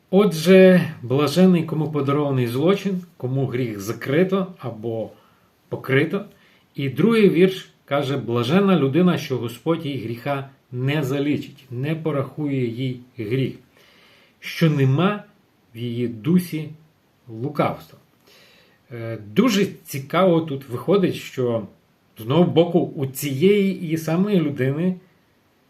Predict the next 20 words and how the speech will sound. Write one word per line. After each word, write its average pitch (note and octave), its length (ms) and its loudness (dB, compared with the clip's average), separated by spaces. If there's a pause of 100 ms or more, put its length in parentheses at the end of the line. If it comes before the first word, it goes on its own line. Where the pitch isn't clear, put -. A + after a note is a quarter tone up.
(420)
був D3+ 400 2 (460)
злочин. E3 480 4 (920)
Бу-, F3 240 2
і F#3 100 6
блаженство F3 640 2
в - 60 -8
тому, F#3+ 280 2
що D#3+ 160 -6
цей D3+ 200 -4
злочин D#3+ 560 -2 (680)
прощається, C#3+ 760 0
зні-, B2 360 -4
знімається E3 540 -2
провина. D3 440 -4 (680)
Але C#3 360 2
з B2+ 140 2
іншого A#3 720 2 (300)
боку, E3 640 -4 (380)
ця D3 160 -6
сама D#3 560 0